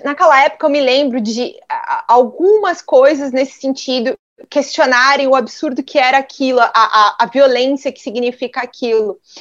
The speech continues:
Embora, não sei se quem vai ouvir a gente que saiba, é, o Ustra nunca torturou diretamente a Dilma.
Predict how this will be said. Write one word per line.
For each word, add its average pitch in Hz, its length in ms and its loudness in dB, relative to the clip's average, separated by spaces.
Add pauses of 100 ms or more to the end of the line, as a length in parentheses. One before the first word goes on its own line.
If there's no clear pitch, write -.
(140)
Embora, 262 680 2
não 240 140 -6
sei 254 220 -6
se 247 80 -10
quem 240 160 -6
vai 233 100 0
ouvir 220 420 -2
a 240 40 2
gente 220 200 -10
que 220 160 -12
saiba, 254 540 -2 (340)
é, - 220 0
o 285 180 2
Ustra 294 300 0
nunca 311 300 0
torturou 269 800 2
diretamente 247 680 -2
a 262 60 0
Dilma. 214 560 -4